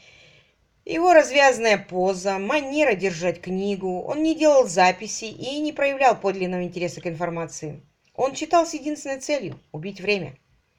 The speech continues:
Тогда кто же он? И зачем скрывает свою подлинную профессию? Думаю, он из Ф Б Р,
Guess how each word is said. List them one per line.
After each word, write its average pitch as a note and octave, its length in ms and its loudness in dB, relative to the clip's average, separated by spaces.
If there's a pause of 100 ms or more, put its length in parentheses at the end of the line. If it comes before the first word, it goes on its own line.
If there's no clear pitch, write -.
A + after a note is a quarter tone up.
(320)
Тогда D3+ 340 -6
кто F#4 320 -2
же G#3+ 160 -6
он? C3+ 220 -10 (500)
И F3 140 -8
зачем F#3 260 -4
скрывает E3+ 540 -2
свою A3+ 180 -4
подлинную B3 480 -2
профессию? B3 640 -8 (1300)
Думаю, F#4 640 2
он C#4 300 0
из C#4+ 120 -8
Ф C4 140 2
Б G3+ 100 0
Р, D#3 320 -4